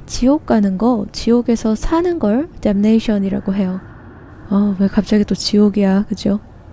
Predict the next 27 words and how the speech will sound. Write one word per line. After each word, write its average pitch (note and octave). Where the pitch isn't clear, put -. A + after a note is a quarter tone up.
You're C4
to A#3
be G3+
congratulated. F#3+
축하하네. F#3+
You A3+
escaped A3
the G3
curious A3
event G3
of F#3+
the F#3+
seance G3
with F#3
all B3
your A#3
faculties F#3+
intact. -
강령회에서 A3
벌어진 G3+
기묘한 B3+
사건을 B3
사지와 D4+
정신 A3
멀쩡하게 G#3
잘 G3
헤쳐나왔구만. F#3